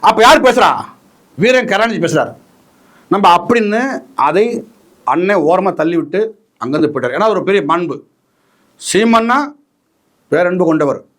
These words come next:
அதுக்கப்புறம் ஒண்ணு இருக்கு சொல்லவா, பெருங்கோவம் கொண்டவர், பெரும் நெருப்பு. ஏன்னா அவர் இதெல்லாம், இவன்லாம் ஒரு ஆளா நம்மளுக்கு அப்படின்ட்டு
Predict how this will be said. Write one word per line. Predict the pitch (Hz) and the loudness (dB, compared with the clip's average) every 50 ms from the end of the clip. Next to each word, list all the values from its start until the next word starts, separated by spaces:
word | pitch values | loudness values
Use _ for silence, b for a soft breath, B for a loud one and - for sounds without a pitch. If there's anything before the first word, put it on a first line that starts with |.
| _ _ _ _ _ - | _ _ _ _ _ -6
அதுக்கப்புறம் | 135 160 202 220 226 233 254 247 226 | -2 0 2 2 2 2 2 2 2
ஒண்ணு | 220 | 2
இருக்கு | 220 208 208 208 160 120 - - _ _ _ _ | 0 0 2 0 0 -2 -4 -10 _ _ _ _
சொல்லவா, | - 170 165 165 165 190 214 208 160 - - _ _ _ - | -6 -2 0 2 4 4 4 4 2 0 -4 _ _ _ -8
பெருங்கோவம் | 170 175 175 185 185 180 175 175 175 170 | -8 -6 -6 -8 -6 -4 -4 -2 -2 -2
கொண்டவர், | 160 151 143 127 113 104 95 - _ _ _ _ | -2 -2 -2 -4 -4 -6 -12 -18 _ _ _ _
பெரும் | - 170 208 180 151 | -2 0 2 2 2
நெருப்பு. | 143 160 170 202 220 214 180 127 - - _ _ _ _ _ _ _ _ _ _ _ _ _ - | 2 2 2 0 0 -2 -2 -6 -6 -8 _ _ _ _ _ _ _ _ _ _ _ _ _ -2
ஏன்னா | 143 185 208 202 180 139 120 113 - b b b b b b b | 0 0 2 2 0 0 -2 -6 -10 b b b b b b b
அவர் | - 131 160 165 151 | -2 0 0 0 0
இதெல்லாம், | 147 175 175 160 156 | 0 0 0 0 0
இவன்லாம் | 156 165 180 185 190 214 269 285 | 0 0 0 2 2 2 4 4
ஒரு | 285 269 | 4 6
ஆளா | 247 247 247 240 240 | 6 6 4 4 2
நம்மளுக்கு | 233 226 226 220 220 220 190 139 110 - _ _ _ - | 0 0 0 2 4 4 2 2 0 -6 _ _ _ -4
அப்படின்ட்டு | 123 131 - 180 185 196 220 | -4 -4 -2 -2 -2 -2 -2